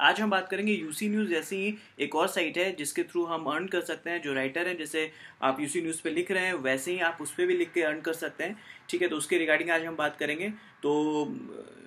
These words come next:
वीडियो स्टार्ट करने से पहले अगर आपने सब्सक्राइब नहीं किया है तो सब्सक्राइब कर लो, लाइक करना ज़रूर और शेयर ज़रूर करो, ठीक है ना। और, अ, धीरे धीरे बढ़ रहा है, ठीक है ना, लेकिन आप लोगों की सपोर्ट की बहुत ज़्यादा ज़रूरत है। और फ्रेंड्स जो मुझसे जुड़े भी हुए हो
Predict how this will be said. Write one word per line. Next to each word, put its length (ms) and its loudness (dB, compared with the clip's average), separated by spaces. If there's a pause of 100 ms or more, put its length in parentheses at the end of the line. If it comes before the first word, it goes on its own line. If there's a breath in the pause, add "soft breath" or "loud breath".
(160)
वीडियो 220 6
स्टार्ट 300 4
करने 180 0
से 120 -6
पहले 320 -2 (140)
अगर 200 4
आपने 180 2
सब्सक्राइब 420 0
नहीं 140 -2
किया 160 2
है 60 4
तो 120 -4
सब्सक्राइब 460 0
कर 100 0
लो, 160 2
लाइक 260 2
करना 240 0
ज़रूर 320 0
और 360 -2
शेयर 260 0
ज़रूर 240 -2
करो, 280 -2 (380 loud breath)
ठीक 100 -4
है 60 2
ना। 120 2
और, 300 2
अ, 840 0
धीरे 180 -2
धीरे 240 4
बढ़ 200 4
रहा 180 0
है, 220 -4
ठीक 100 -4
है 80 -4
ना, 60 -4
लेकिन 220 -2
आप 160 2
लोगों 180 -6
की 100 -12
सपोर्ट 320 -6
की 100 0
बहुत 260 -2
ज़्यादा 200 4
ज़रूरत 320 -2
है। 180 0 (300 loud breath)
और 100 2
फ्रेंड्स 320 4
जो 180 2
मुझसे 280 0
जुड़े 280 2
भी 160 4
हुए 180 4
हो 160 0